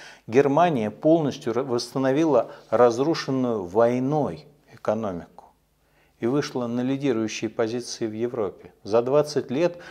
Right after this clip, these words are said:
с шестидесятого по восьмидесятый год, внутренний валовый продукт на душу населения в Южной Корее вырос в двадцать раз.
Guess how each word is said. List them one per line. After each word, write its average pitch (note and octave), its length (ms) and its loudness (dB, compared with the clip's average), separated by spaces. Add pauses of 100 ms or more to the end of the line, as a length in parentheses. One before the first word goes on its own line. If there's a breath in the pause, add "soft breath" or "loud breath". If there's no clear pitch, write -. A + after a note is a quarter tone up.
(120)
с - 60 -14
шестидесятого C3+ 880 0
по A#2 160 -2
восьмидесятый B2 760 -2
год, D3 400 -2 (420 loud breath)
внутренний C#3+ 540 -2
валовый C#3+ 340 4
продукт B2+ 540 0
на A#2+ 160 6
душу C3+ 440 -2
населения B2+ 680 0
в G#2+ 60 -4
Южной B2+ 420 -2
Корее C3 400 2
вырос B2+ 440 0 (260 loud breath)
в F#2+ 120 -12
двадцать G2+ 720 0
раз. B2 500 -4